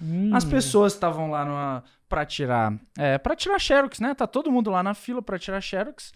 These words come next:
Speaker 1: Inclusive,
Speaker 2: Aí
Speaker 1: deve ter sido feito há muito tempo atrás, né?
Speaker 2: É, a pessoa que tava lá, é, fazendo o experimento queria saber o que uma justificativa podia, é, melhorar a chance ou não dela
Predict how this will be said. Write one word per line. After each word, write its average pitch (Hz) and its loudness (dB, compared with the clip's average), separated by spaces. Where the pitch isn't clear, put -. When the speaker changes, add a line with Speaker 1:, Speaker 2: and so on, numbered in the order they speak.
Speaker 1:
Inclusive, 185 4
Speaker 2:
Aí 180 4
Speaker 1:
deve 156 0
ter - -4
sido 160 -2
feito 156 -2
há 160 -2
muito 156 -2
tempo 170 0
atrás, 147 0
né? 143 -4
Speaker 2:
É, 180 6
a 214 6
pessoa 175 2
que 160 -6
tava 147 0
lá, 139 2
é, 135 0
fazendo 240 2
o 330 -6
experimento 240 -2
queria 277 -4
saber 240 -2
o 240 -2
que 320 -4
uma 233 -2
justificativa 214 -6
podia, 208 -8
é, 202 -2
melhorar 202 2
a - -2
chance 254 -4
ou 269 -4
não 233 -2
dela 262 -2